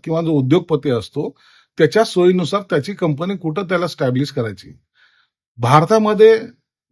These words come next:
फक्त गुजरात आणि महाराष्ट्र हे दोनच राज्य नाहीये, तर, तर अनेक राज्य आहेत.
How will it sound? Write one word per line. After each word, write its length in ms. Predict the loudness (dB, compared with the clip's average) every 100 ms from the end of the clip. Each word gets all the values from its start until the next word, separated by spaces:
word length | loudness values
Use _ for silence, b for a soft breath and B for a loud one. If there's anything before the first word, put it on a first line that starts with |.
| 0
फक्त 320 | 0 2 4
गुजरात 680 | 4 4 2 4 4 4 2
आणि 120 | 0
महाराष्ट्र 540 | 2 2 2 0 0
हे 140 | 2 2
दोनच 320 | 2 0 2
राज्य 300 | 0 2 2
नाहीये, 360 | 2 2 2 2
तर, 120 | 0
तर 100 | 2
अनेक 400 | 4 6 4 6
राज्य 340 | 4 2 -2
आहेत. 200 | -4 -8